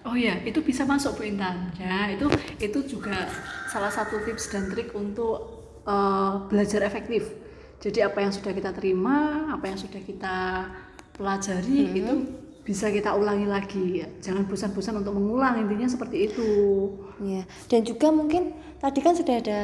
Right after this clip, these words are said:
Speaker 2: eh, jangan malu bertanya juga ya tadi, Bu Vika,
Speaker 1: Iya.
Speaker 2: ya. Mungkin, nah, biar kita,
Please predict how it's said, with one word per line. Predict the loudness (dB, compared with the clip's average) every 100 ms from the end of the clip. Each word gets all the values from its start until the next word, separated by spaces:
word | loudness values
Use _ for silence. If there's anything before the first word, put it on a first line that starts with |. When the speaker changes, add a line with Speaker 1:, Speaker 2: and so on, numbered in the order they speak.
| -4 -10 -20 -16
Speaker 2:
eh, | -10 -6 -6
jangan | -6 -4 -4 -4
malu | -4 -4 -4
bertanya | -4 -2 0 0
juga | 0 6
ya | 8 8
tadi, | 6 2
Bu | 4
Vika, | 2
Speaker 1:
Iya. | 4 6 6 4 2 0
Speaker 2:
ya. | -4 -6 -10 -12
Mungkin, | -10 -6 -2 -2 -4 -8 -4
nah, | 0 0 -2 -8
biar | 2 4 4
kita, | 0 2 4 4